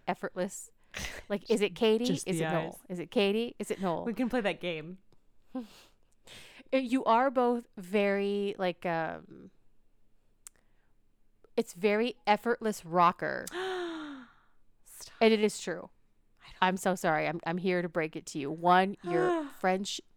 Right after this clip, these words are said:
Speaker 1: is magnificent. Two, your sense of style is chef's kiss.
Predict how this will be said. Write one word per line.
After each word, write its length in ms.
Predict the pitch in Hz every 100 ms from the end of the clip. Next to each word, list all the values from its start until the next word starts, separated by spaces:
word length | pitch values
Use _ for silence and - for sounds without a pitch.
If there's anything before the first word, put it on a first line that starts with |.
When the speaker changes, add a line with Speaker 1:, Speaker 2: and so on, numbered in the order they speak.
| _
Speaker 1:
is 160 | 185 190
magnificent. 1000 | 160 160 185 170 156 165 - 135 - 403 - - _ _ _ _
Two, 480 | - 277 233 - 196
your 140 | 170
sense 320 | 170 185 185 208
of 100 | 185
style 640 | - 180 170 180 208 240 -
is 80 |
chef's 380 | - - 165 -
kiss. 240 | - -